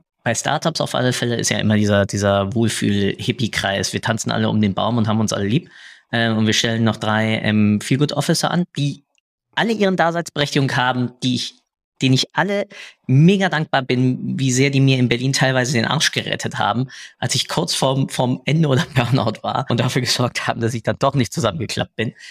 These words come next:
Alles mega wichtig, aber ich glaube, dass diesen persönlichen Performance-Begriff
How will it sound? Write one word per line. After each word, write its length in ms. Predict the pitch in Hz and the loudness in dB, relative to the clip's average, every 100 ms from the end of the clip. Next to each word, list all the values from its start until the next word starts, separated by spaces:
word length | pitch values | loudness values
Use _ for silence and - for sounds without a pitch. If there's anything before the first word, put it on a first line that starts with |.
| - | -8
Alles 280 | 131 180 180 | -2 0 2
mega 280 | 151 139 123 | 4 4 2
wichtig, 300 | 117 - - | 0 -2 -2
aber 80 | 107 | -2
ich 100 | - | 0
glaube, 260 | 131 160 | 2 2
dass 280 | 160 - - _ _ - | -2 -4 -8 _ _ -6
diesen 420 | 123 123 123 120 _ _ | 0 2 2 0 _ _
persönlichen 720 | 127 117 110 156 208 202 156 | 0 0 2 4 4 2 -2
Performance-Begriff 2250 | - 123 - - 139 175 175 165 - _ _ _ _ _ _ - 107 - 117 156 240 - - | -4 -4 -4 0 2 2 0 -2 -8 _ _ _ _ _ _ -6 -6 -2 2 2 0 -6 -16